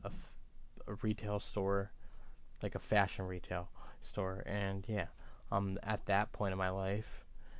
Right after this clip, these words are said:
and I'm like, it's not bad, but it's, I don't know if it's what I want, but, like,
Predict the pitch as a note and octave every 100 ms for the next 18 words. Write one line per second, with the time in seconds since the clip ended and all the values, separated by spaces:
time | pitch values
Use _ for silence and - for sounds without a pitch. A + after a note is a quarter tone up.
0 | - G#2 G#2+ G2+ G2+ G2+ - - D#3 C#3
1 | G2+ G2 G#2 G2+ G2+ G2 - A2+ B2+ D3+
2 | D3 B2 - A2 G#2 G#2+ G#2 F2+ - -
3 | - - - - A2+ G#2+ G2+ -